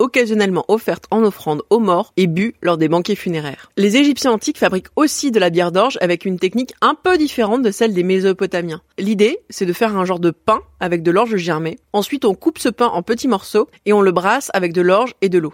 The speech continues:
On laisse tout ça fermenter pendant une petite journée avant de filtrer et de conserver tout ça dans des jarres. La bière égyptienne titre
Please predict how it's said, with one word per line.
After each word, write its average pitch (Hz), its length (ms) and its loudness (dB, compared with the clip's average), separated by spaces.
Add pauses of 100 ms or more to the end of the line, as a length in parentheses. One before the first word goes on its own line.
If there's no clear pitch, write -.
(140)
On 202 120 6
laisse 269 300 2
tout 262 140 -6
ça 233 160 0
fermenter 202 400 -2
pendant 175 260 -2
une 320 160 2
petite 233 300 -6
journée 185 400 -2
avant 220 240 2
de 233 100 4
filtrer - 600 -4
et 202 80 0
de 180 100 2
conserver 233 540 0
tout 214 140 -6
ça 247 120 2
dans 214 160 -2
des 170 120 0
jarres. 165 420 -4 (260)
La 185 120 2
bière 240 240 0
égyptienne 196 520 -2
titre - 340 -10